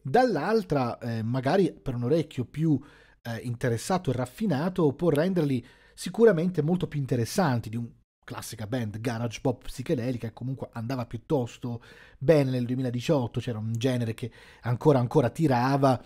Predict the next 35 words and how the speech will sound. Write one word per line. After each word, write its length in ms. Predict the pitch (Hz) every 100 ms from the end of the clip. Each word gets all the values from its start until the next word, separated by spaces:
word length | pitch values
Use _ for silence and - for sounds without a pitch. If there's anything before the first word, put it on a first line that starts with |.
| - -
e 100 | 143
queste 260 | 143 131
piccole 380 | - 147 135 120
band 240 | 135 139
erano 180 | 127 110
un 80 | 113
pochino 380 | 120 - 123 117
ovunque. 420 | 131 151 120 233
Invece 360 | 220 190 147 - - -
questo 260 | 220 - 143
è 20 |
un 60 | 165
album 400 | 160 143 135 127 - -
più 140 | - 180
complesso, 720 | 156 147 147 240 175 - 131
tre-, 260 | 127 156 -
sedici 340 | 170 151 151
tracce 680 | 156 156 180 180 - 202 196 - -
che 120 | 151
superano 640 | - 175 151 143 139 127 - -
l'ora, 600 | 135 156 170 175 226 285 - - -
eh, 320 | 147 143 131
con 220 | - 160
addirittura 760 | 147 131 131 - 190 180 143 127
un'improvvisazione 800 | 127 127 139 131 131 131 165 135
jazz 320 | 123 143 147
in 80 | 127
nove 160 | 127 127
minuti 500 | 131 151 143 - 120
messa 260 | 131 -
nel 160 | 139 170
mezzo. 280 | 208 214 -
Poi 120 | 107
in 60 |
realtà 260 | 104 123